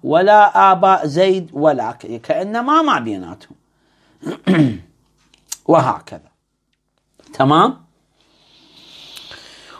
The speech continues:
وفي ثبوت، افتحوا قوسين لهاي العبارة لو سمحتم.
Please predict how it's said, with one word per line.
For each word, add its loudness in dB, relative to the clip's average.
وفي 2
ثبوت، -6
افتحوا -4
قوسين -2
لهاي -2
العبارة -8
لو -14
سمحتم. -20